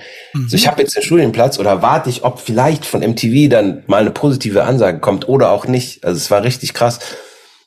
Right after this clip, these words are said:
Speaker 2: Und dann habe ich mir gedacht, ey, mh, Hip-Hop ist nicht abwarten, sondern Hip-Hop ist, äh, selber nach vorne gehen und irgendwie das Beste aus dem machen, was du hast.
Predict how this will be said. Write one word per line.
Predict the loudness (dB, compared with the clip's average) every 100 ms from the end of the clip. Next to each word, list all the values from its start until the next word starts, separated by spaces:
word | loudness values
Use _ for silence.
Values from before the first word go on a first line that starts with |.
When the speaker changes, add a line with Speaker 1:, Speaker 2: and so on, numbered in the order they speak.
| 0
Speaker 2:
Und |
dann | 2
habe | 4
ich | 2 2
mir | 2
gedacht, | 2 0 0
ey, | 0 2 2 -2 -10 _
mh, | -4 0 2 2
Hip-Hop | 2 2 0 2
ist | 0 0 -4 -10 -16 _ _ _ _ _ _ _ _ _ _ _ _
nicht | 0 0 0
abwarten, | -2 0 2 2 2 2
sondern | 2 2 2
Hip-Hop | 2 0 0
ist, | -4 -4
äh, | -2 0 2
selber | 4 4 2
nach | 0
vorne | 0 0 0 0
gehen | 0 0 -2
und | -4 -6 -8
irgendwie | -6 -2
das | 0 0
Beste | 0 0 2
aus | 2 2
dem | -2 0
machen, | -2 -2 -2
was | -2
du | -2 -2
hast. | -2 -4